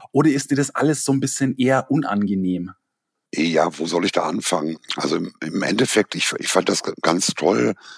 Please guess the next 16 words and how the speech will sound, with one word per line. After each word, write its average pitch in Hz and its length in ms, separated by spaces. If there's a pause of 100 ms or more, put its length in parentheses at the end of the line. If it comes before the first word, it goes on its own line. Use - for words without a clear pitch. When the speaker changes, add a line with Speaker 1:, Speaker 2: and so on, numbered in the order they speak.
(120)
Speaker 2:
dass - 180
die - 100
Zeitung 110 640 (260)
über 98 240
meine 92 260
Haltung 101 380
berichtet 95 480
hat. 95 240 (280)
Was 87 200
danach 90 400 (140)
gekommen 92 440
ist, - 380 (160)
also 71 260
W 78 120
D 85 100
R 82 320